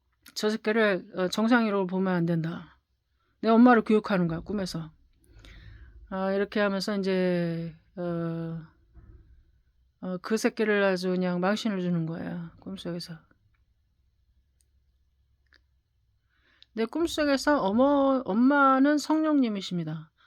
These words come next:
그러니까 내가 기도를 하는 거지, 성령님께. 어, "이렇게, 이렇게 해달라." 아, 이렇게 요구를 하는 겁니다. 예.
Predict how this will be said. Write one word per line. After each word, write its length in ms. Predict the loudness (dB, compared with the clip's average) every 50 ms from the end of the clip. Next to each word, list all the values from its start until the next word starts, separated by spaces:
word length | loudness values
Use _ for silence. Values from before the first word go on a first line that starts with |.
| _ _ -6
그러니까 160 | 0 2 4
내가 200 | 4 4 2 0
기도를 400 | -2 -2 0 2 4 4 2 2 0
하는 180 | 0 -2 -2
거지, 260 | -4 -4 -8 -10 -12 -14
성령님께. 760 | -12 -10 -8 -8 -6 -6 -6 -8 -8 -6 -6 -6 -6 -6 -8 _ _ _ _ _ _ _ _ _ _ _ -10
어, 200 | -8 -6 -6 -4 -4
"이렇게, 340 | -2 -2 -2 -2 -2 -4
이렇게 300 | -4 -4 -4 -6 -6 -6 -6
해달라." 540 | -4 -2 -2 -2 -2 -4 -6 -8 -10 -14 -18 -20 _ _ _ -16
아, 100 | -12 -12
이렇게 460 | -10 -10 -10 -8 -8 -8 -8 -8 -10 _ _ _ _ _ -4
요구를 360 | -2 -2 0 0 0 0 -2 -2
하는 200 | -2 -4 -4 -6
겁니다. 440 | -6 -8 -10 -10 -12 -16 -18 -20 _ _ _ -18 -16
예. 120 | -16 -16